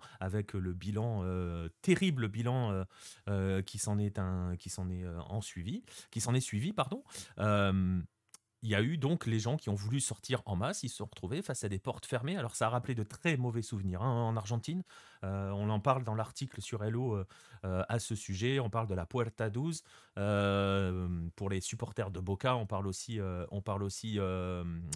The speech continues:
de cette discothèque qui avait, euh, qui avait pris feu. Donc ça a fait raviver de très, très mauvais souvenirs. Ça a fait énormément, énormément parler, bien sûr. Ce qui a fait beaucoup parler, c'est surtout cette répression, euh, cette répression policière. Euh,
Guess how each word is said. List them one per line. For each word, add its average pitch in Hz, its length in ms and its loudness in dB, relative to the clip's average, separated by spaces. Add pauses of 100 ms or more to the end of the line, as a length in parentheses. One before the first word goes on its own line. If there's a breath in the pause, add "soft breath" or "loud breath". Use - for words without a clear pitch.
(180)
de 98 160 -2
cette 101 260 -2
discothèque 123 600 -2
qui 107 80 -4
avait, 95 220 -2
euh, 90 100 -2
qui 95 120 -6
avait 92 140 -2
pris - 160 -6
feu. 135 180 -8
Donc 98 180 -4
ça 113 120 6
a 110 60 4
fait 95 260 -2 (120)
raviver 123 420 0
de 113 100 -2
très, - 240 -6
très 120 220 -6
mauvais 107 180 -2
souvenirs. 156 400 -6 (420 loud breath)
Ça 123 200 4
a 123 40 2
fait 131 140 0
énormément, 117 500 2 (300)
énormément 113 440 0
parler, 131 420 -2
bien 123 240 -2
sûr. 262 260 -4 (280 loud breath)
Ce - 100 -12
qui 139 100 2
a 139 80 6
fait 196 140 2
beaucoup 127 280 0
parler, 143 340 -2
c'est - 120 -6
surtout 160 340 -6
cette - 240 -4
répression, - 720 -6
euh, 92 360 -4
cette 104 260 -10
répression 139 720 -6
policière. 104 600 -8 (520 loud breath)
Euh, 107 320 4